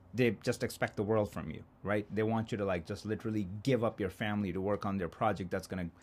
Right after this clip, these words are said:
you know, go into some festivals, you know? So, I mean, you know what I'm talking about. So, yeah, they'll pay you two hundred dollars and they expect you to do, you know, two thousand dollars worth of job. Um, so wh-, what I say to that, that's what I do anyways.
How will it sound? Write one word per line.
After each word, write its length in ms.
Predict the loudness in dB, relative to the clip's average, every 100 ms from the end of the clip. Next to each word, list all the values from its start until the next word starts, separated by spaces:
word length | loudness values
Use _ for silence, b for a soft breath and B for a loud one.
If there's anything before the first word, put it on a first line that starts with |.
| B B
you 140 | 4 6
know, 140 | 6
go 260 | 4 6 6
into 300 | 4 0 0
some 260 | -2 -4 -2
festivals, 720 | -2 -2 -2 -2 -2 -2 -6 -14 b b
you 120 | 0
know? 180 | 0 -2 -4
So, 160 | 0
I 40 | 4
mean, 200 | 4 0
you 180 | 2 4
know 160 | 6 6
what 120 | 4
I'm 100 | 2
talking 380 | 0 -2 0 -2
about. 240 | 0 0
So, 240 | 2 2 0 B B -10
yeah, 460 | -6 -6 -8 -4
they'll 180 | 2 4
pay 140 | 6
you 120 | 6 6
two 140 | 4
hundred 320 | 4 2 2
dollars 420 | 6 8 6 4
and 160 | 2 2
they 60 | 2
expect 500 | 0 -2 0 0 0
you 80 |
to 80 | 0
do, 340 | 2 2 0 -2
you 160 | -2 -2
know, 160 | -2
two 160 | -2 0
thousand 320 | 2 2 2
dollars 340 | 2 2 0
worth 180 | -4 -6
of 100 | -4
job. 320 | 0 0 0 -4 B B B
Um, 240 | -4 -4
so 180 | -2 0
wh-, 300 | 0 -2 -2
what 100 | 2
I 100 | 2
say 200 | 2 0
to 60 | 2
that, 260 | 0 0 -8 -20 -20 -20 -20 -20 -20 -8
that's 420 | 0 2 2 -2
what 120 | 2 4
I 80 | 6
do 180 | 6
anyways. 580 | 8 6 4 2 -6 -16